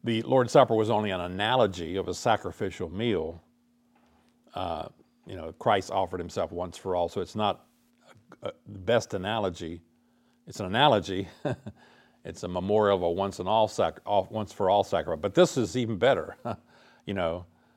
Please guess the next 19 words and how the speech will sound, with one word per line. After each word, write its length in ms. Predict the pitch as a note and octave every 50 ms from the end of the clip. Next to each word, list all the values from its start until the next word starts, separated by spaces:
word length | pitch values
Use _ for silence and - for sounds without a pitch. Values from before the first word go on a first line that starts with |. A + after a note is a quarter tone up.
| _ _ _ _ _ _ _ _ -
uh, 100 | F2+ F2
the 80 | E2 F2+
people 260 | - C3 A2 G#2+ G#2
of 80 | G2+ B2
Israel. 420 | F3+ F3+ C3 A2 F#2 - - - - - - - F#2+ F#2
That's 320 | F2+ G2 G2 A2 A#2 -
a 60 | A2+ F#2
good 220 | F2 G2+ A#2 A2+
analogy 680 | A2 F#2+ F#2+ F2+ F2+ F2+ F2+ F2+ E2 - G#2 F#2+ F#2 -
of 400 | - - F2+ F2 E2 E2+ E2 - - _ _ -
what 200 | - F2+ F#2 F#2
it's 180 | F2+ - - -
like 300 | G2 F2 F2+ F2+ F2+ F2 - _ -
to 400 | - - G2 F2 D#2+ E2 E2+ D#2+ - _ _ _ _ _ _ _ _ _ _ _
offer 320 | - G2 G#2 G#2 - - G2
a 60 | F#2
sacrifice 1000 | - - G#2 F#2 F#2 - G2+ E2 - F#2+ E2+ E2+ E2 F2 F2 - - - - - -
and 200 | - F#2 F2+ E2+
then 280 | F2+ F#2 F2+ F2 F2